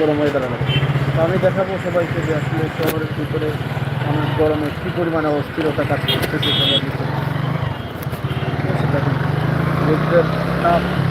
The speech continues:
বিকাল হয়ে গেছে, এখন, আহ, চারটা, সাড়ে চারটা প্রায়, but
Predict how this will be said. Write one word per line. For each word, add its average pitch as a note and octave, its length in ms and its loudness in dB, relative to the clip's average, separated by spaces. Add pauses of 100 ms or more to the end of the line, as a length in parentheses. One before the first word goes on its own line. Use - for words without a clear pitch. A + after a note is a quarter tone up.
(200)
বিকাল F3+ 280 4
হয়ে D#3 180 6
গেছে, C#3+ 160 -2 (100)
এখন, D#3+ 180 -2
আহ, D3+ 320 0 (340)
চারটা, E3+ 280 2 (180)
সাড়ে E3 200 4
চারটা D#3+ 300 0
প্রায়, B2+ 180 0 (760)
but F#3+ 120 0